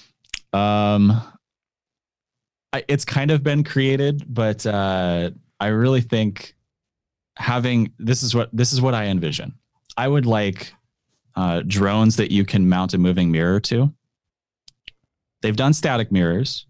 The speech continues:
but they haven't done, I haven't seen moving mirrors. So, uh, a quiet drone, electrically powered, that, uh, you can mount a payload on of,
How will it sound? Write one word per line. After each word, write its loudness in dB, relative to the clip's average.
but -4
they -2
haven't 0
done, 4
I -4
haven't 2
seen 4
moving 6
mirrors. -2
So, -4
uh, -6
a -8
quiet -4
drone, -4
electrically -6
powered, -6
that, -4
uh, -2
you 0
can 4
mount 2
a 0
payload 2
on 2
of, -2